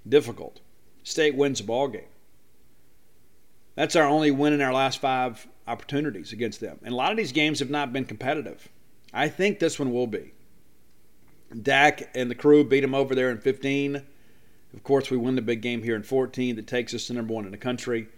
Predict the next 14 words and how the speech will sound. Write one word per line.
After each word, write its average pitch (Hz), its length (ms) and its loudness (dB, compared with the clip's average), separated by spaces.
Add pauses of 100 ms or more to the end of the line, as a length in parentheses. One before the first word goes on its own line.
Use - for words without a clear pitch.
(540)
We 120 140 -4
lost 131 400 2
in 131 120 0
thirteen. 131 800 -2 (140)
You 113 80 -10
remember 127 220 -2
that 131 240 0
one, 110 120 -10
right? 104 300 -6 (720)
Remember 123 220 -4
that, 123 200 -2
that 120 200 -2
wild 107 340 -2
game? 107 360 -8